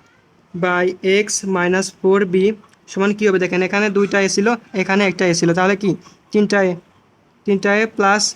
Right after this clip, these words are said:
b by নিচে দেখেন কি হয়, এখানে টু এর আগে প্লাস আছে আর এইটার আগে মাইনাস আছে, তাহলে কি হবে? a minus b, এটা হচ্ছে। আশা করি বিষয়টি বুঝতে পেরেছেন। তো আমাদের খ নাম্বারে বলেছিল x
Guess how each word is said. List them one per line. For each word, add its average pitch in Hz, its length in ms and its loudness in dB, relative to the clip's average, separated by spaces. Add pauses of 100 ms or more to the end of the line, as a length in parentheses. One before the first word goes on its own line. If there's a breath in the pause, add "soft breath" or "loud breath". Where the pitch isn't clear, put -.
(240)
b - 20 0 (600 loud breath)
by 185 140 2 (160)
নিচে 196 160 0 (100)
দেখেন 208 220 0
কি 190 120 -2
হয়, 220 120 0 (360 loud breath)
এখানে 202 180 0 (100)
টু 208 160 0
এর 214 140 2
আগে 214 180 0
প্লাস 202 240 2
আছে 208 120 -2 (100)
আর 196 120 4
এইটার 196 280 2 (100)
আগে 196 200 0 (140)
মাইনাস 180 240 2 (120)
আছে, 147 140 -4 (420 loud breath)
তাহলে 185 300 0
কি 214 120 -2
হবে? 202 140 0 (600)
a 196 140 4 (460)
minus 170 380 2
b, - 20 -2 (400)
এটা 185 160 -2
হচ্ছে। - 220 -6
আশা 165 140 -2
করি 208 140 0
বিষয়টি 196 280 -4
বুঝতে 170 220 -4
পেরেছেন। 151 240 -4 (2000)
তো - 120 -10
আমাদের 202 180 2 (100)
খ - 20 -18 (140)
নাম্বারে 208 300 0
বলেছিল 196 340 0 (600)
x - 20 -6